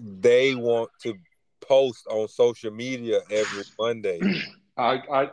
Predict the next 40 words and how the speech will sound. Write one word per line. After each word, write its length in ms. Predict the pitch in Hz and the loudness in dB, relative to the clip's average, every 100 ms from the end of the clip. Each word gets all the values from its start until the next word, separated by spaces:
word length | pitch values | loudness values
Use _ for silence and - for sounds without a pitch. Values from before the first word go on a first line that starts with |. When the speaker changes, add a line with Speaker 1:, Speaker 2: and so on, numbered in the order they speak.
| - | -4
Speaker 2:
I 80 | 156 | -6
tend 300 | - 185 190 | -2 -2 0
Speaker 1:
With 80 | 190 | 0
Speaker 2:
to 60 | |
agree 300 | 170 147 180 | 0 0 -2
with 200 | 196 175 160 | 0 -2 -2
you 140 | 135 | -6
on 120 | 123 | -6
that. 280 | 104 95 98 _ | -6 -8 -12 _
Speaker 1:
with, 300 | 143 139 151 | -8 -2 -2
with 220 | 139 156 - | 0 -2 2
the 80 | 147 | -2
bragging, 720 | 113 127 135 143 131 120 117 | 0 0 2 2 -2 -6 -6
right? 360 | 117 135 131 123 | -4 -2 -2 -4
And, 200 | 131 127 123 | -8 -8 -10
and 280 | 127 131 117 _ _ _ _ _ _ _ _ _ 131 | -10 -10 -18 _ _ _ _ _ _ _ _ _ -8
a 100 | 131 | -4
lot 280 | 135 147 | -2 0
of 200 | 147 139 | 0 -2
'em, 200 | 135 131 123 | -6 -10 -4
they 160 | 135 | -4
wanna 360 | 127 131 127 120 | -2 -4 -4 -8
just 280 | 123 123 _ | -10 -12 _
post, 460 | 131 120 117 - _ _ _ _ _ 107 | 0 0 0 -10 _ _ _ _ _ -2
"Oh, 260 | 107 107 98 | 0 0 -4
we 140 | 107 107 | -12 -8
did 260 | 117 110 | -6 -6
this 220 | 113 110 | -6 -4
at 160 | 104 90 | -4 -4
this 180 | 107 - | -6 -6
tournament. 320 | 117 101 98 | -4 -2 -2
We 100 | 107 | -8
did 260 | 101 98 90 | -6 -6 -4
this 200 | 104 - | -6 -4
at 140 | 92 | -6
this 220 | 98 104 | -4 -6
tournament." 480 | - 101 92 90 90 - _ _ - - | -2 -2 -2 -10 -12 -14 _ _ -20 -2
But 360 | 104 113 104 - _ _ _ - | 4 6 6 2 _ _ _ -2
po-, 180 | 139 - | -2 -2
post, 360 | - 160 233 | 0 0 0